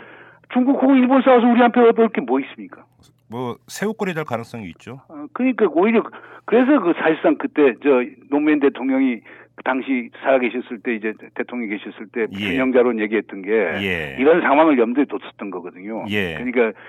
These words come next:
Speaker 1: 이런 상황에서 이제 중국하고 일본이 결국에 군사적 마찰을 했을 때
Speaker 2: 음.
Speaker 1: 우리 한국이 취할 게 뭐냐?
Speaker 2: 음흠.
Speaker 1: 우리는 어느 정도 군사력 갖고 있어야 말릴 수 있지 않느냐?
Speaker 2: 네.
Speaker 1: 근데 그걸 갖고 뭐 이상한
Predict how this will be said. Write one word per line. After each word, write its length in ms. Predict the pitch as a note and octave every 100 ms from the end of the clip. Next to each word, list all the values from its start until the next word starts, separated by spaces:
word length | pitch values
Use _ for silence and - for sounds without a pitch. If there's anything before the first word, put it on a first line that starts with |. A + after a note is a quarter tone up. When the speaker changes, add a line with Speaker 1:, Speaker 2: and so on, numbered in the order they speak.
| -
Speaker 1:
이런 240 | B2 B2+ D3
상황에서 500 | C3 C3+ A#2 A2+ C3
이제 160 | G#2+ A#2
중국하고 420 | A#2+ B2+ A#2+ A#2
일본이 460 | A#2 G#2+ A2 A#2+ A#2
결국에 420 | - G#2+ G#2 A2 G2+
군사적 380 | - A2 A2 A#2
마찰을 400 | G#2 - G#2+ F2
했을 140 | - -
때 180 | A2
Speaker 2:
음. 240 | G2+ G#2+ G2+
Speaker 1:
우리 120 | -
한국이 380 | - F3+ F#3 E3
취할 220 | - D#3+
게 120 | C#3 D#3
뭐냐? 420 | G#2 G2+ B2 -
Speaker 2:
음흠. 380 | G#2 F2+ F2+ D2+
Speaker 1:
우리는 200 | C3 D3+
어느 100 | C#3
정도 220 | C3+ D3+
군사력 360 | D3 C3+ B2+ C#3+
갖고 260 | A2 A2 C3+
있어야 220 | - C3
말릴 400 | G#2 F#2+ C3 F#3
수 120 | -
있지 180 | D3 -
않느냐? 460 | A2 G2 G2 G2 G#2+
Speaker 2:
네. 340 | G2 F2 C#2 -
Speaker 1:
근데 180 | - C#3+
그걸 260 | B2 D3 D#3
갖고 240 | A#2 -
뭐 100 | C3
이상한 440 | G2+ G#2 - C#3+